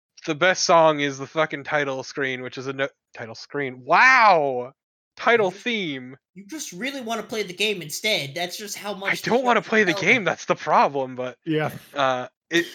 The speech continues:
Speaker 1: the, the best song is the title theme, which is a fucking Nona Reeves song and has nothing to do with parappa.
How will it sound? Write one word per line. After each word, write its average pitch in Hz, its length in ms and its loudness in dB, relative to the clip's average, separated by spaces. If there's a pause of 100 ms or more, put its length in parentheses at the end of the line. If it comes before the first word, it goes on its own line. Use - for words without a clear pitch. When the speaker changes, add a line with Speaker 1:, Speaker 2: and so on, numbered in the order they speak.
Speaker 1:
the, 175 240 -10
the 185 120 -4
best 226 280 2
song 196 340 8
is 147 320 -2
the 156 120 -2
title 190 340 4
theme, 147 260 -2
which 143 180 -4
is 139 120 -6
a 139 60 -8
fucking 147 320 -4
Nona 151 220 2
Reeves 147 280 0
song 120 500 -6
and 127 220 -10
has 139 240 -2
nothing 143 340 0
to 139 60 0
do 131 180 -2
with 131 140 -4
parappa. 135 600 0